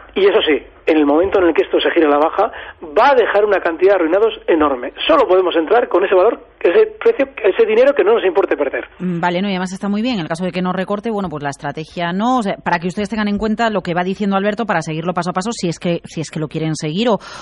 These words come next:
Speaker 2: o no. Eh, a ver, el vix, eh, la estrategia con el vix la hemos comentado,
Speaker 1: Bueno,
Speaker 2: Alberto,
Speaker 1: si nosotros
Speaker 2: ¿no?
Speaker 1: tenemos la
Speaker 2: Ah,
Speaker 1: opción,
Speaker 2: vale.
Speaker 1: mediante derivados, de especular con el vix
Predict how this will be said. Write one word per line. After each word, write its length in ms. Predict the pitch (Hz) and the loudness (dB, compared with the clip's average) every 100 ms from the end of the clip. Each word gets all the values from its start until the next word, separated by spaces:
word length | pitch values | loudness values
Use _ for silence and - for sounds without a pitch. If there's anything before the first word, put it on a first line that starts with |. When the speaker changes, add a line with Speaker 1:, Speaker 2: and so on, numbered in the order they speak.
| - | -4
Speaker 2:
o 100 | 180 | 0
no. 200 | 180 160 - | 0 -2 -4
Eh, 200 | 180 175 | -6 -4
a 80 | 180 | -2
ver, 120 | 220 | -2
el 100 | 202 | -2
vix, 340 | 185 226 - - | -4 -4 -10 -8
eh, 160 | 190 190 | -6 -4
la 120 | 180 | -4
estrategia 380 | 175 175 190 277 | -6 -8 -10 -8
con 140 | 269 | -6
el 80 | 180 | -6
vix 220 | 151 - | -8 -10
la 60 | 160 | -8
hemos 200 | 147 143 | -8 -10
comentado, 440 | - 139 135 127 | -12 -10 -10 -4
Speaker 1:
Bueno, 160 | 123 - | -2 0
Speaker 2:
Alberto, 200 | 170 - | 0 0
Speaker 1:
si 80 | 247 | 0
nosotros 300 | 269 381 339 | 0 0 -2
Speaker 2:
¿no? 60 | |
Speaker 1:
tenemos 280 | - 247 277 208 | 0 2 2 2
la 80 | 175 | 2
Speaker 2:
Ah, 20 | |
Speaker 1:
opción, 380 | - 214 220 220 | 2 2 2 -2
Speaker 2:
vale. 160 | 131 196 | -8 0
Speaker 1:
mediante 380 | 180 170 165 156 | 4 4 4 2
derivados, 460 | 151 151 170 156 147 | 4 4 4 2 2
de 80 | 156 | 0
especular 520 | - 160 185 233 294 | 0 -2 2 4 4
con 160 | 262 | 2
el 160 | 185 151 | 2 2
vix 240 | 165 156 | 2 0